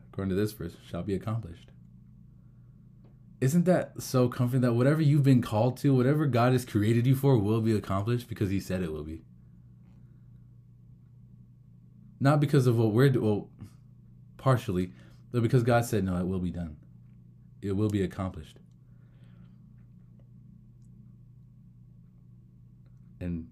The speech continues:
and shall succeed in the thing for which I sent it. It will succeed. I've sent for you to do this. It will succeed because you have me in this. If you trust in him. That's,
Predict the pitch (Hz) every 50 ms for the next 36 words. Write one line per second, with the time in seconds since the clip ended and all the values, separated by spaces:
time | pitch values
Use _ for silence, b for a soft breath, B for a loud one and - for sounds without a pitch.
0 | - - - - - - - - - - - - - - - - - - - 82
1 | 82 - - - - 101 113 120 - - 120 - - - - 110 107 104 98 95
2 | 90 90 87 - - 107 101 95 92 85 - 85 85 90 85 - 87 78 - -
3 | 98 98 95 - 78 76 - - - - - - B B B B B B B B
4 | B B B B - - 90 110 135 135 - 98 - - - 82 90 107 - B
5 | B B B B - 98 107 107 - - 117 110 - - 113 110 107 101 101 104
6 | 104 104 123 135 135 - - - - - - 101 107 98 104 95 - - 113 92
7 | 87 90 - 87 87 98 92 90 101 101 101 95 85 - - 120 135 135 - 110
8 | - - 104 98 - - 85 82 78 92 98 104 131 143 147 - - -